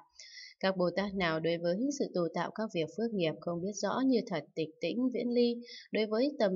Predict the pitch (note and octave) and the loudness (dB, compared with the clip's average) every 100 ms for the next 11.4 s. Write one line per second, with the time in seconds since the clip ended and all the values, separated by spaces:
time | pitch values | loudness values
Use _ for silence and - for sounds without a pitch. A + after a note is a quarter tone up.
0 | F3+ E3+ E3+ D#3+ D#3 E3+ E3 E3+ E3 A#3+ | 0 0 0 -2 0 0 0 0 -2 -2
1 | C#4 C4+ - - C4+ D4+ G3+ E3+ A#3+ A#3+ | -4 -6 -6 -2 0 0 0 0 -2 -2
2 | D3+ - - A3 A3+ G3 A3+ G#3+ F#3+ G3 | -4 -2 -4 -2 -2 -2 0 0 0 -6
3 | - - - F3+ F3 F3+ A3 C4 D4+ G3 | -16 -18 -2 0 4 4 4 2 0 -2
4 | D3 E3+ B3 C4 C4+ C#4 D4 D4 D4 A#3+ | -2 -4 -4 -2 -2 -2 -2 -2 -2 0
5 | G#3+ C4 D#4+ B3+ D#3 G#3 G#3+ G#3 F#3 F3 | 0 0 0 0 -2 -4 -6 -2 -2 -2
6 | F3+ E3 E3 D#3 E3 E3 E3+ F#3+ D4 C#4 | -2 -2 -2 -2 -2 -2 -2 -2 -4 -2
7 | D#3 E3 C#3+ F3 E3+ F#3+ D#3+ - E3 A3+ | -2 -2 -2 -2 -2 -2 -4 -4 -4 -2
8 | C4 F#3+ D3 D#3+ D#3+ E3 D#3+ D#3+ - - | 0 -2 -2 -2 0 0 0 -2 -12 -20
9 | - - E3+ E3 E3 G3 F3+ D#3+ D#3 D#3 | -20 -4 0 0 2 0 2 2 0 0
10 | F3 F3+ F#3 E3 D#3+ E3+ - A3 A#3 A#3 | -2 0 0 0 -2 -6 -4 -2 -4 -2
11 | E3 D#3 D#3 D3+ | -2 0 0 0